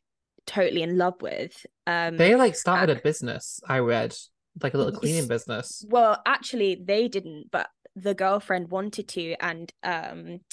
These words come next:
Speaker 1: Eileen gave her four K, um, to, to do it, which completely, like, sapped her of
Speaker 2: Wiped
Speaker 1: all
Speaker 2: her
Speaker 1: her
Speaker 2: out,
Speaker 1: money.
Speaker 2: yeah.
Speaker 1: Yeah, wiped her out.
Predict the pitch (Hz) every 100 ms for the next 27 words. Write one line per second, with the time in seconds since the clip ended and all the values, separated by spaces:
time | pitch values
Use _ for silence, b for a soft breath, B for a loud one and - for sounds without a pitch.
0 | - _ - 190 185 190 190 180 180 -
1 | 175 170 - 175 175 170 165 226 285 b
2 | b b b - 190 180 175 170 185 -
3 | 190 _ _ - 185 160 160 202 277 -
4 | - 190 - - _ - 196 - 196 -
5 | 165 160 156 - - _ - - 180 -
6 | 131 160 160 120 113 113 110 82 113 120
7 | 110 151 135 170 151 - 170 131 -